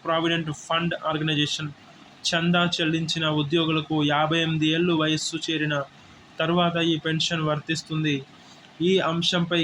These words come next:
కేంద్ర ప్రభుత్వం, సెంట్రల్ గవర్నమెంట్, ఈపీఎఫ్ఓ అధికారులు మరియు ఇతర స్టేక్ హోల్డర్స్, స్టేక్ హో-, స్టేక్ హోల్డర్స్ మధ్య చర్చలు జరుగుతున్నాయని చెప్పుకోవడంలో ఎలాంటి నిస్సందేహం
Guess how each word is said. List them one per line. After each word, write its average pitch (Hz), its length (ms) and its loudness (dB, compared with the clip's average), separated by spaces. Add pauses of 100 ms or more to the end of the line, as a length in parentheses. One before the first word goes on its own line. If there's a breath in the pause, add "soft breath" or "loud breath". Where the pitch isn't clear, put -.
కేంద్ర 170 320 0
ప్రభుత్వం, 160 400 -2 (220)
సెంట్రల్ 165 460 0 (200)
గవర్నమెంట్, 156 540 0 (180)
ఈపీఎఫ్ఓ 165 580 0 (240)
అధికారులు 160 600 0
మరియు 151 220 2 (160)
ఇతర 165 220 -2 (720)
స్టేక్ 175 320 -2 (540)
హోల్డర్స్, 165 500 4 (1400)
స్టేక్ 175 340 -2 (160)
హో-, 156 400 0
స్టేక్ 175 340 -2
హోల్డర్స్ 170 460 0 (480)
మధ్య 160 240 0 (300)
చర్చలు 165 480 0
జరుగుతున్నాయని 151 720 0
చెప్పుకోవడంలో 147 580 -2 (640)
ఎలాంటి 160 360 2
నిస్సందేహం 151 560 0